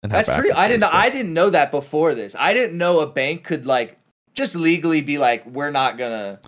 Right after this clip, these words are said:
Speaker 1: Well, and so
Speaker 2: like
Speaker 1: that's why people are like, "If only there was a, a cent-, uh, or a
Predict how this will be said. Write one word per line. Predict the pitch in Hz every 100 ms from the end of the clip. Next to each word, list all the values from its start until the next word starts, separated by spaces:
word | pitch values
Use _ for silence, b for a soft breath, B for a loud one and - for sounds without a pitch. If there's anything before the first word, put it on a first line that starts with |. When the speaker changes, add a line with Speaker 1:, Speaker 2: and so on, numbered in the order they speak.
| b b b
Speaker 1:
Well, | 135 135
and | 110
so | 131
Speaker 2:
like |
Speaker 1:
that's | 131 147 -
why | 135 120 110
people | 143 131 117
are | 113
like, | 107 98 95 - -
"If | 117 -
only | 139 147 120
there | 117
was | 113 113 110
a, | 110 107 107 b b b b b b _ -
a | 110 107 104 104 - -
cent-, | - 139 123 -
uh, | 110 110 107 107 104 -
or | 113 104
a | 95 95